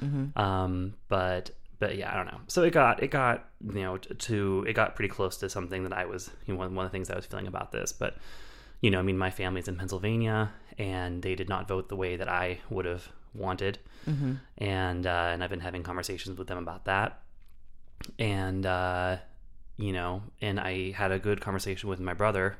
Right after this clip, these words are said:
Speaker 2: just last night where I had to try to explain to him the concept of privilege, uh,
Speaker 1: Mm.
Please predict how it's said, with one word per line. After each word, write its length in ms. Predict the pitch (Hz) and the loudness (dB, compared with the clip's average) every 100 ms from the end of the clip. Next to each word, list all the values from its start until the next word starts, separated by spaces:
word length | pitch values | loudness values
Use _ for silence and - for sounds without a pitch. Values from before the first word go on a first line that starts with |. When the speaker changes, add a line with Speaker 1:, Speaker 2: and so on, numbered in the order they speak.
| - - | -6 -4
Speaker 2:
just 220 | 95 - | -4 -2
last 240 | 87 - | -4 -2
night 320 | 117 113 110 - - - - - - - - - - - - - - | 0 2 0 -4 -16 -18 -16 -12 -10 -10 -10 -12 -14 -14 -16 -12 0
where 380 | 101 101 104 92 | 4 6 6 6
I 60 | |
had 200 | 95 98 | 4 2
to 80 | 98 | 2
try 220 | 95 101 | 0 0
to 280 | 98 95 92 | 2 2 2
explain 580 | 101 - - 120 143 160 | 0 -4 -2 2 4 4
to 60 | 113 | 2
him 520 | 92 87 82 85 95 - - - - - | 0 -2 -2 -4 -6 -10 -18 -18 -14 -6
the 180 | 104 | -2
concept 440 | 101 104 95 95 95 | 0 2 2 2 -2
of 120 | 95 | 0
privilege, 560 | 156 - 87 - - - - - | 2 2 0 -2 -6 -8 -12 -2
uh, 580 | 101 95 165 165 160 - | 0 4 6 6 8 6
Speaker 1:
Mm. 220 | 135 127 | 4 0